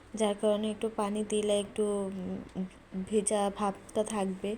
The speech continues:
আর গাছ কিন্তু একেবারে ড্রাই রাখা ঠিক না, যে কোনো গাছেরই একটু পানি পানি থাকা ভালো গাছের আর কি মাটির উপরে। তো যার কারণে আমি একটু পানি এখন গাছের মধ্যে দিয়ে দিব।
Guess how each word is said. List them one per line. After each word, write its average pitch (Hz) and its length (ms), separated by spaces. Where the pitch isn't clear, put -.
আর 196 280
গাছ 208 300
কিন্তু 220 340
একেবারে 208 560
ড্রাই 208 320
রাখা 208 640
ঠিক 208 280
না, 196 240
যে 214 180
কোনো 226 360
গাছেরই 202 840
একটু 208 580
পানি 202 440
পানি 202 340
থাকা 202 440
ভালো 196 440
গাছের 190 640
আর 180 180
কি 190 140
মাটির 196 440
উপরে। 196 480
তো 214 240
যার 196 220
কারণে 202 440
আমি 185 440
একটু 196 300
পানি 196 420
এখন 196 380
গাছের 196 400
মধ্যে 190 300
দিয়ে 190 240
দিব। 196 300